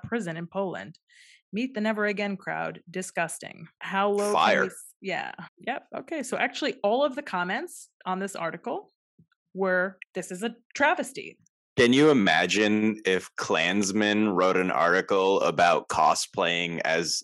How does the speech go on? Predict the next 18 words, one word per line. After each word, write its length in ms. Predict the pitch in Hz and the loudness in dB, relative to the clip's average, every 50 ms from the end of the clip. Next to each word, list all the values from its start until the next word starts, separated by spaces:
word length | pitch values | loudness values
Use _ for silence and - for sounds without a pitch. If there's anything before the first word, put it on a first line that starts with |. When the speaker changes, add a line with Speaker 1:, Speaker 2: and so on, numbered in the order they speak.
| - | -4
Speaker 2:
enslaved 640 | 98 95 90 90 - - 92 85 76 80 82 - - | -4 -2 -2 -2 -2 -2 0 0 0 0 -2 -4 -6
people? 500 | - 87 80 80 - 101 98 107 107 - _ _ _ _ _ _ _ _ _ | -6 -4 -4 -2 0 0 0 0 -2 -6 _ _ _ _ _ _ _ _ _
They're 100 | 101 101 | 2 4
like, 200 | 101 92 90 - - _ _ _ _ _ _ | 4 4 4 2 -2 _ _ _ _ _ _
"You 220 | - 98 113 147 | -4 -2 0 2
should 180 | 123 - 120 98 | 2 0 0 0
try 300 | - - 120 120 123 127 | 2 4 6 8 8 8
this 220 | 120 143 151 - | 8 6 6 6
escape 520 | - - - - 196 185 202 247 240 - - | 4 2 4 4 6 8 8 8 8 6 6
room 340 | 147 143 143 135 131 127 123 | 6 6 6 6 6 4 4
we 140 | 120 117 | 4 4
just 320 | 104 98 123 117 110 101 - | 4 4 4 4 4 2 0
started. 540 | - - 135 120 110 104 98 90 71 - - - - _ _ - | 2 6 6 6 8 6 4 2 0 -2 -6 -14 -20 _ _ 0
Check 300 | - 170 202 214 - 208 | 4 6 6 8 8 8
us 260 | 214 233 226 - - | 8 8 8 8 8
out." 580 | 190 220 247 269 269 262 226 165 - - - - - | 8 10 10 10 10 10 10 8 8 4 -2 -8 -8
<laughs> 80 | - - - _ _ _ - | -12 -16 -20 _ _ _ -2
Speaker 1:
<laughs> 440 | 302 233 285 262 302 294 - - | 0 2 2 2 2 0 -2 -2